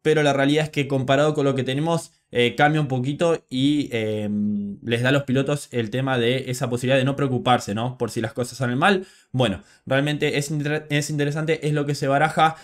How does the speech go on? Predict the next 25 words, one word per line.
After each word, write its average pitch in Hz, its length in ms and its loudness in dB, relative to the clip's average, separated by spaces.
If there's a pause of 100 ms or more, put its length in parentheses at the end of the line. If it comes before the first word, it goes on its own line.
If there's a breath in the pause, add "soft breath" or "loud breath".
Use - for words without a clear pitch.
(120 loud breath)
La 131 120 2
realidad 139 220 4
es 143 60 -4
que 135 140 -4
creo 139 200 0
que 131 80 -2
son 135 160 -2
bastantes 143 480 -2
carreras 131 320 0
sprint. 147 460 -2
Ya 135 240 0
se 143 120 -4
han 139 100 0
quejado 131 360 0
bastante 135 380 -2
los 127 120 -2
pilotos 135 360 -2
que 117 160 -2
no 127 120 -2
suma 127 280 -4
nada 127 140 -2
al 127 80 0
espectáculo 123 580 -2
por 117 160 -2
eso. 196 320 0